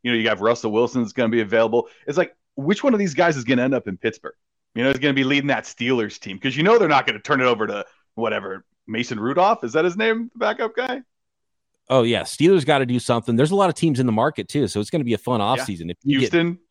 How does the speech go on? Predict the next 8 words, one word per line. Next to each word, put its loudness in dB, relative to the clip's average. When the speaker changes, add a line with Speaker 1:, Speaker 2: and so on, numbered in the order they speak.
Speaker 2:
huge -4
trades -2
with -4
Russell -2
Wilson 0
and -2
Aaron -2
Rodgers, 0